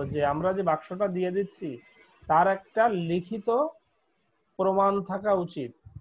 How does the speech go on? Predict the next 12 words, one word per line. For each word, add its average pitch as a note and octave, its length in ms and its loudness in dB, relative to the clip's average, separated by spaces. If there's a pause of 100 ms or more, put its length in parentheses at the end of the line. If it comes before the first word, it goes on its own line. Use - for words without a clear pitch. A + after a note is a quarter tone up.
(1800)
তাই - 140 -2
না? A3 120 2
লিখিত D#3 400 -4
প্রমাণ F3 420 0 (480)
থাকা D#3+ 280 -2
উচিত, D3+ 360 -4 (560)
কারণ D3+ 200 0 (160)
বিধু E3 280 -2 (100)
এত F#3 200 2 (160)
সহজে D#3+ 380 0
ভুলবার D3+ 540 0 (880)
পাত্র D3 320 -8